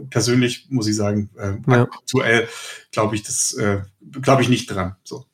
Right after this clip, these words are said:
Speaker 2: Aber es ist ja auch so ähnlich, also so eine ähnliche Technologie gibt's doch im Pre-, im Prinzip ja auch schon, wür-, glaube ich, ne? Also dieses D M M ist doch eigentlich so ähnlich.
Speaker 1: Naja, das D M M
Speaker 2: Direct
Speaker 1: Verf-,
Speaker 2: Metal Mastering.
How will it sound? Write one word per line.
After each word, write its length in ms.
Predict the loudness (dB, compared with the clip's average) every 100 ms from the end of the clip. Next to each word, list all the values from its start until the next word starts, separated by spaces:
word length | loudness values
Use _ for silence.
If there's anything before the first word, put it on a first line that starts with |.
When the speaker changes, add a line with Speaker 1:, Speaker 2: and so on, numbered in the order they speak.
| _
Speaker 2:
Aber 120 | 4
es 120 | 4
ist 140 | 4 4
ja 60 | 4
auch 120 | 4
so 180 | 4 4
ähnlich, 480 | 6 6 6 4
also 140 | 4 6
so 120 | 6
eine 100 | 6
ähnliche 420 | 6 6 4 2
Technologie 960 | 0 -4 0 4 6 6 4 6 6 4 -2 _ _ _ 2
gibt's 260 | 2 4
doch 140 | 4 6
im 240 | 8 6
Pre-, 220 | 6 2 2
im 160 | 4 4
Prinzip 340 | 4 2 4
ja 100 | 4
auch 120 | 4
schon, 420 | 4 4 4 2
wür-, 200 | 0 -2 -2 -2
glaube 260 | 4 4 6
ich, 60 |
ne? 160 | 8 8
Also 160 | 6 6
dieses 340 | 4 2 2
D 300 | 4 6 6
M 200 | 6 6
M 380 | 6 6 6 4 -2 _ _ _ _ _
ist 240 | -2 2 4
doch 100 | 4
eigentlich 400 | 4 6 4 6
so 100 | 6
ähnlich. 460 | 8 6 2 -2 -14 -20 -20 -20 -20 _ _ _
Speaker 1:
Naja, 480 | -16 -10 -8 -4 -2
das 140 | 0
D 80 | 2
M 60 | 4
M 60 |
Speaker 2:
Direct 280 | 6 4 4
Speaker 1:
Verf-, 80 | 2
Speaker 2:
Metal 400 | 2 2 0 0
Mastering. 680 | 0 2 2 2 2 2 0